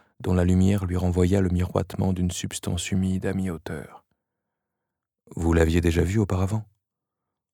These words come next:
Horst secoua négativement la tête. « Vous êtes sûr ? Ce n'était pas un locataire ? Ou une personne déplacée que la municipalité avait installée ici dernièrement ? »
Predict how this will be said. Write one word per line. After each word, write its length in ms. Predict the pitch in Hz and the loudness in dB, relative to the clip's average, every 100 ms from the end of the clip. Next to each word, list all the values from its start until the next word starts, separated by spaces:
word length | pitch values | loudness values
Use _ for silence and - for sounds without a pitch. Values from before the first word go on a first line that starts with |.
| _ _ - | _ _ 2
Horst 420 | 101 - - - _ | 2 2 -6 -8 _
secoua 400 | - 104 - - | -6 -6 -2 0
négativement 520 | 90 90 87 - 92 | 2 2 -2 0 0
la 100 | 92 | 2
tête. « 400 | 90 98 - - _ _ _ _ _ _ _ _ _ _ | -2 -8 -8 -18 _ _ _ _ _ _ _ _ _ _
Vous 120 | 90 | 0
êtes 120 | 85 - | 0 2
sûr ? 320 | 95 90 - _ _ _ _ _ _ _ _ _ _ | 2 2 -2 _ _ _ _ _ _ _ _ _ _
Ce 100 | - | -2
n'était 200 | 95 92 | 0 2
pas 120 | 92 | 4
un 60 | 92 | 6
locataire ? 520 | 87 95 92 101 95 - _ _ _ _ _ _ - | 6 4 2 0 0 -10 _ _ _ _ _ _ -4
Ou 460 | 95 82 80 80 87 - - | 2 4 4 2 -2 -8 -6
une 120 | 85 | -2
personne 360 | 78 80 - 85 | -2 -2 0 2
déplacée 560 | 82 90 82 - 95 | 2 2 2 4 4
que 140 | 92 98 | 2 -4
la 140 | 104 | -4
municipalité 800 | 104 104 98 - 101 95 90 95 | -2 -2 -4 -4 -4 -4 0 2
avait 180 | 92 92 | 4 2
installée 440 | 92 90 92 90 | 0 -2 0 2
ici 300 | 90 85 - | 2 0 -2
dernièrement ? » 480 | 95 92 95 107 110 | 2 2 4 2 -2